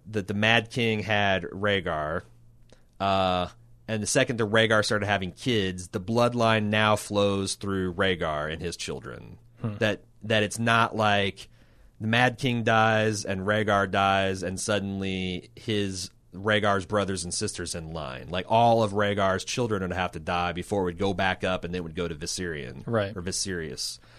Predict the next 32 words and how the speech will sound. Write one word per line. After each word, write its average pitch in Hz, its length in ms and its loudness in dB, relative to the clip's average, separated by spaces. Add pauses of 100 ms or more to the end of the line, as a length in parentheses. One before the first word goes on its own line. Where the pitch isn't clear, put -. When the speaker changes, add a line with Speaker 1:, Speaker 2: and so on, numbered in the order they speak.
(200)
Speaker 1:
And 107 140 -2
then, 104 220 -2
like, 98 180 -2
if 98 140 -4
him 143 180 2
and 120 100 0
his 135 160 0
kids 107 280 -4
would 98 100 -4
die, 101 260 4
then 104 120 0
it - 20 -2
would 98 140 -2
back 101 260 -2
up 98 140 -2
and 92 100 -6
go 92 140 -2
to 87 60 -4
Dany. 85 480 -6 (460)
Jon 151 540 6
being 135 300 2
a 117 60 0
legitimate 120 580 0
son 120 260 0
of 104 200 -2
Rhaegar 107 420 4
Targaryen 98 800 0
would, 95 600 -2
would, 95 300 -6
would 98 160 -4
trump 110 340 0
Dany's, 98 640 -4